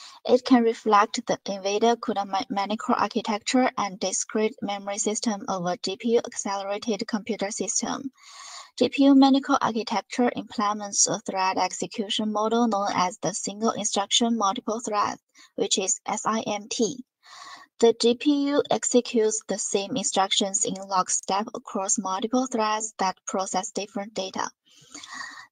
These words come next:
The nvidia cuda threading model allows for a large number of threads, and threads are organized in a two-level hierarchy named grid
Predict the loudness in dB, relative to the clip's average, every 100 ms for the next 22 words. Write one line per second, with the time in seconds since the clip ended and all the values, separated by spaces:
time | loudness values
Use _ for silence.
0 | -4 0 2 6 8 6 6 4 4 2
1 | 0 -2 -2 -2 2 2 2 0 0 0
2 | -2 0 0 0 0 2 2 0 -6 0
3 | 0 0 -4 -6 -6 -4 -2 -4 -4 -8
4 | -6 -6 -4 -2 -2 0 -2 -2 -2 -2
5 | -4 -4 -6 -8 -6 -4 -2 -2 -2 -6
6 | -4 -4 -2 -2 -2 0 0 2 -4 -8
7 | -12 -6 -4 -4 -8